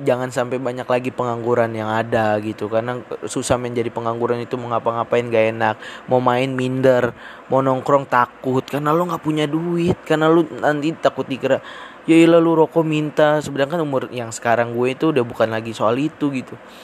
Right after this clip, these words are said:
Jadi ya gue gak pengen lah lu juga sampai nganggur gitu di rumah, rebahan. Ya coba buat tahanin aja dulu sampai mungkin kalau nanti ada bat-, batu loncatan yang baru, lu baru bisa udah resign atau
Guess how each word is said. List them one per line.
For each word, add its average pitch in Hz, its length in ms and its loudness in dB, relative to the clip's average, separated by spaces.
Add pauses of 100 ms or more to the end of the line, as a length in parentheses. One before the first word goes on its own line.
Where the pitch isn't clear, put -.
(520)
Jadi 139 240 0 (400)
ya 127 240 0
gue 123 220 2 (340)
gak 117 160 0
pengen 127 240 0
lah 127 160 4
lu 123 160 0
juga 117 400 0 (280)
sampai 110 480 0
nganggur 120 520 -2
gitu 113 240 -8
di 117 80 -6
rumah, 120 480 2
rebahan. 117 720 0 (880)
Ya 120 160 -4
coba 120 400 2
buat 117 240 -2 (160)
tahanin 127 480 -4
aja 131 240 -4
dulu 131 240 -6
sampai 123 320 -2
mungkin 127 320 -2
kalau 127 240 2
nanti 123 240 -2
ada 120 240 4
bat-, 117 400 -4
batu 123 480 4
loncatan 120 560 4
yang 113 160 -6
baru, 120 320 2
lu 131 160 0
baru 123 240 4
bisa 117 320 -4
udah 113 160 -4 (640)
resign 127 560 2
atau 110 400 -2